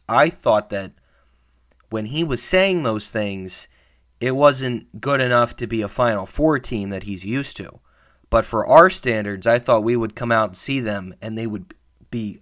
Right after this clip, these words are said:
unbelievable. But clearly, um, you know, the issue, uh, was a little more dire than I think we all made it out to be, myself included.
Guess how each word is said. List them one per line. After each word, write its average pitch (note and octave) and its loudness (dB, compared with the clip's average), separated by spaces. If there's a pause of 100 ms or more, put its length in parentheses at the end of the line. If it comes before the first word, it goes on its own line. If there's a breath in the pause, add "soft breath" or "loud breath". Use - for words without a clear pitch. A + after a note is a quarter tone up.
(160)
unbelievable. G#2+ -4 (1200)
But A#2 6 (560)
clearly, A2+ 0 (500)
um, F#2+ -2 (760)
you A2 -8
know, G2 -4
the G2+ -4
issue, G#2 -4
uh, F#2+ -4 (280)
was G2+ -12
a G#2+ -8
little A2 -2
more G2+ -4
dire G#2 0
than F#2+ -10
I F#2+ -14
think G#2 -12
we G2+ -6
all G2 -4
made G2 -10
it F#2+ -14
out A2 0
to A#2 -14
be, F#2+ -10
myself F#2+ -10
included. G2 -6